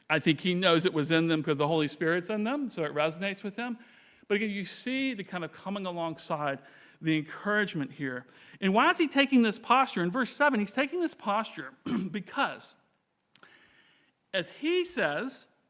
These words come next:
he knows his death is coming, verse fourteen. His, the putting off of his body will be soon. That's a way to say, "I know I'm about to die."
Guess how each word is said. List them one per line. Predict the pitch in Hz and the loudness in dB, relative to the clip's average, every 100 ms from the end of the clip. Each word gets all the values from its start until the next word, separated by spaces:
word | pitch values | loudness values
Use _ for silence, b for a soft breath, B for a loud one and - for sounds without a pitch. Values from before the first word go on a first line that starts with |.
| _ _ _ _ _ _ | _ _ _ _ _ _
he | 302 339 | 0 4
knows | 269 262 269 220 214 - - | 4 4 4 2 0 -4 -6
his | 214 220 | -4 -4
death | 165 196 220 214 | 0 4 4 2
is | 170 | -6
coming, | - 214 226 156 | -2 0 2 0
verse | 139 160 - | -2 -4 -4
fourteen. | 170 156 - 185 190 - | -8 -8 -6 -6 -6 -8
His, | - 175 | -8 -6
the | 180 | -4
putting | - 330 277 | 0 0 0
off | 208 | -2
of | 190 | -4
his | 170 | -6
body | 147 208 233 | 2 4 4
will | 180 | 0
be | 151 151 | -6 -10
soon. | - 262 160 123 _ b b b b - | -6 -4 -4 -8 _ b b b b -2
That's | 202 240 | -2 0
a | |
way | 202 | -2
to | 160 | -4
say, | - 156 156 | -4 -4 -4
"I | 185 | -6
know | 240 | -4
I'm | 196 | -4
about | 160 143 | -4 -6
to | |
die." | 131 196 208 120 | -10 -8 -8 -8